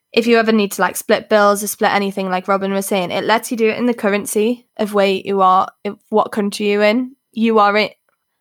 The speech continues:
of what country you're in, but it also allows you to convert it to English pounds. And each person has the app on their device. So you can just put in what you've paid and it just, it will equal the, the difference between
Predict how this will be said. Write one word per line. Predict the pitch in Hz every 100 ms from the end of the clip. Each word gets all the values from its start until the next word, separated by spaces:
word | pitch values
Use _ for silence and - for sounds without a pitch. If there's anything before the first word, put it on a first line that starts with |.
| _ _ _ -
of | 220 226
what | -
country | - 233 220 196
you're | 190 196
in, | 190 165
but | 190 190
it |
also | - 196 196 202
allows | 202 196 202
you | 202 202
to | 202 196 196 196 196 - _
convert | - 220 220 214
it | 220
to | - 214
English | 226 233 240
pounds. | 247 226 269 320 - _ _ - -
And | 226
each | 226 226 -
person | 233 233 202
has | 214 196 202
the | 202
app | 214 208
on | 196
their | 190 190
device. | 196 196 175 208 - - _
So | -
you | 202 202
can | 214
just | 208 214
put | 208
in | 202 214
what | 202
you've | 202 -
paid | 190 196 220
and | - 196
it | -
just, | 196 196 -
it | 202
will | 196 180
equal | 208 - 190 190
the, | 196 185 170 202 - _
the | 220 196
difference | 202 214 214 214
between | 202 214 190